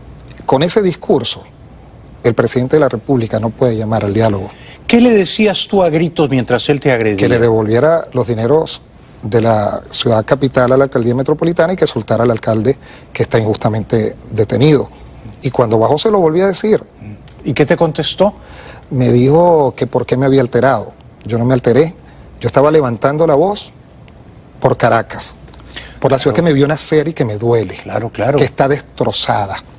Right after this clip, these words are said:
Speaker 1: bajo la mirada complaciente de él y de un alcalde ausente del municipio Libertador,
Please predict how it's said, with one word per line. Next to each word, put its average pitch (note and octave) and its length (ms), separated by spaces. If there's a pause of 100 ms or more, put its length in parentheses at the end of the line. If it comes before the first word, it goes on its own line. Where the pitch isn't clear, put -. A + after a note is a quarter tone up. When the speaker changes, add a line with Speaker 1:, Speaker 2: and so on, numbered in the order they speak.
(640)
Speaker 1:
bajo B2 200
la A#2+ 100
mirada B2 320
complaciente C3+ 920 (340)
de C3+ 320
él C#4 180 (640)
y C3+ 100
de B2+ 80
un C3 100
alcalde D3 500
ausente A#2+ 760 (180)
del A2 160
municipio A2+ 520
Libertador, A#2 680